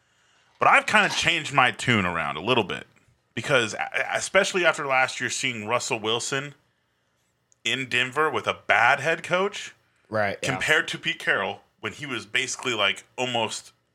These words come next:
Speaker 1: M V P type numbers. And then he gets Geno, which has statistically just been a backup quarterback.
Speaker 2: Yeah, just, eh.
Speaker 1: It's a backup.
Speaker 2: No-, nothing special.
Speaker 1: And then Geno has a breakout year in his ni-, like, eighth or ninth season.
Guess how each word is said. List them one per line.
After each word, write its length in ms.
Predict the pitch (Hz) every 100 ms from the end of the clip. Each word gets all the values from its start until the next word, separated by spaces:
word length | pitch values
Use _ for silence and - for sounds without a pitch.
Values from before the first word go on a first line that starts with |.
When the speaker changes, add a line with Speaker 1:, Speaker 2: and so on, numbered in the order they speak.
| -
Speaker 1:
M 160 | 131 117
V 140 | 120
P 220 | - 131
type 280 | 123 120 120
numbers. 460 | 113 90 95 - - _ _ _ _ _ _ _ _ _ _ _ _ _ _ _ _ _ _ _ _
And 220 | 151 165 180
then 140 | 175
he 100 | 180
gets 260 | 170 156 -
Geno, 520 | - 254 226 110 104
which 200 | 101 117
has 200 | 123 113 - -
statistically 840 | - 160 - 302 - 190 156 131
just 180 | 131 -
been 140 | 156
a 240 | 131 110 101 _ _ _ _ _
backup 380 | 123 123 113 98
quarterback. 380 | - 95 - 143
Speaker 2:
Yeah, 180 | 131 120
just, 160 | 139 -
eh. 100 | 196 196
Speaker 1:
It's 140 | -
a 60 | 185
backup. 400 | 131 - - - -
Speaker 2:
No-, 140 | 147 -
nothing 200 | 160 139
special. 380 | 113 104 117 - _ _ _ _ _ _ _
Speaker 1:
And 200 | 160 165
then 140 | 185 160
Geno 360 | 117 196 202
has 260 | 156 170 143
a 40 |
breakout 560 | 135 139 156 147 110 -
year 300 | 101 98 - 143
in 80 |
his 280 | 139 147 -
ni-, 120 | 120
like, 540 | 127 143 - 131 127 143
eighth 220 | 139 156
or 60 | 151
ninth 260 | 135 135 -
season. 720 | - - - 139 170 202